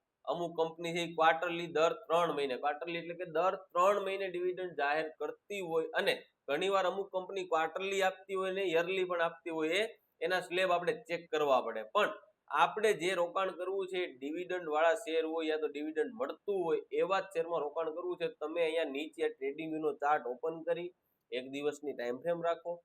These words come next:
અને નીચે અહીંયા જોઈ લ્યો, એને જે નીચે ડી બતાવે છે, ડી યાની કે ડિવિડન્ડ, ઈ યાની કે earning and revenue.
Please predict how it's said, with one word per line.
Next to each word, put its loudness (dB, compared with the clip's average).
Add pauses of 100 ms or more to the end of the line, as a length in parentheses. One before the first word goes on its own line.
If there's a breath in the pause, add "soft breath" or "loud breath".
(120)
અને 2 (260)
નીચે 0
અહીંયા 6
જોઈ -2
લ્યો, -4
એને 0
જે -2
નીચે -2
ડી -4
બતાવે 2
છે, -2
ડી -2
યાની 2
કે -8
ડિવિડન્ડ, 0 (360)
ઈ 0
યાની 4
કે -4 (720)
earning 8 (220)
and -2
revenue. 4